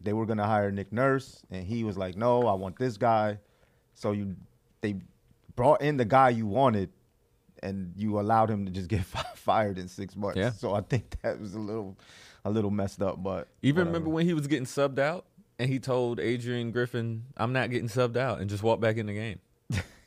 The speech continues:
Speaker 1: Yeah,
Speaker 2: Like,
Speaker 1: like,
Speaker 2: there's no
Speaker 1: no
Speaker 2: respect there.
Speaker 1: respect there.
Speaker 2: <laughs>
Speaker 1: Oh, man.
Speaker 2: But anyways, guys,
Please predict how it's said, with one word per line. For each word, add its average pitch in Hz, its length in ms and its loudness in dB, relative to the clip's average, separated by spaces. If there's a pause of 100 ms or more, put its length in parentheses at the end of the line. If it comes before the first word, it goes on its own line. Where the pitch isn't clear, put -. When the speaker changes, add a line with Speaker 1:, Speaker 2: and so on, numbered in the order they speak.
(500)
Speaker 1:
Yeah, 143 240 4
Speaker 2:
Like, 117 80 -2
Speaker 1:
like, 127 180 4
Speaker 2:
there's 147 160 6
no 175 80 6
Speaker 1:
no 190 60 6
Speaker 2:
respect 139 460 4
there. 101 120 2
Speaker 1:
respect 87 180 0
there. 92 220 -8 (300)
Speaker 2:
<laughs> 117 440 4 (100)
Speaker 1:
Oh, - 240 -6 (200)
man. - 180 -14 (140)
Speaker 2:
But 127 120 6
anyways, 131 320 8
guys, 110 360 6